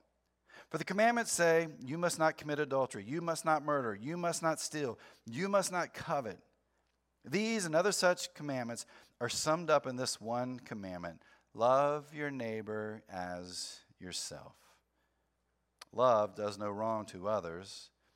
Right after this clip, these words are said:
so love fu-, fulfills the requirements of God's law. I, I think the lesson that we can learn here, lesson number one here in Romans, is to love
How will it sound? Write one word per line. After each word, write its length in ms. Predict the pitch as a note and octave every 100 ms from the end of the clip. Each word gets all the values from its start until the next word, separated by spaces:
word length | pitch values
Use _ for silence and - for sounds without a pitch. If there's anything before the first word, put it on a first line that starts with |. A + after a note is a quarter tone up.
| _ _
so 160 | - G2+
love 520 | G2+ C3+ A#2 G2 -
fu-, 120 | F2+
fulfills 1000 | F2+ F2 - A#2+ G2+ F2+ E2 E2 - - _ _ _ _
the 80 | D#2+
requirements 1040 | E2 - C3 B2 F#2+ D#2+ C#2+ - - - _ _ _ _ _ _ -
of 100 | E2
God's 300 | E2 D#2 D2
law. 260 | - - - _ _ _ _ _ _ _ _ _ _ _ _ _
I, 120 | B2
I 180 | E3 E3+
think 160 | F3 D3
the 100 | C#3
lesson 460 | D3 D#3+ C3 A#2+
that 140 | B2 B2+
we 80 |
can 160 | B2+ A2+
learn 220 | C3 C3
here, 140 | A#2 A2
lesson 380 | B2+ C#3 B2 A#2
number 240 | B2 A2
one 520 | A2 A#2+ A2+ G#2+ G2+ - - _ _
here 220 | - B2+ A#2+
in 160 | A2
Romans, 400 | A2 A2+ G#2+ G2
is 80 | G2
to 100 | A2
love 420 | G2 A2+ A2+ G2